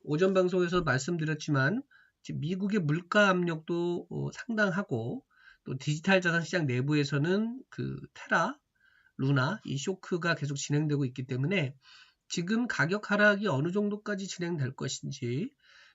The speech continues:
그리고 이, 뭐, 많은 분들의 루나의 그 가격 하락을 보면서 과연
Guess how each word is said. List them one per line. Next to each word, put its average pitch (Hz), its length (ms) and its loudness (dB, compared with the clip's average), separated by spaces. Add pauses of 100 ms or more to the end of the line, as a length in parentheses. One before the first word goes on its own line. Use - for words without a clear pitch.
그리고 135 760 0 (180)
이, 117 400 -6
뭐, 123 240 -4
많은 151 480 2
분들의 170 380 2
루나의 180 720 6
그 147 120 0
가격 139 440 -2
하락을 151 320 -2
보면서 135 840 0 (480)
과연 147 560 0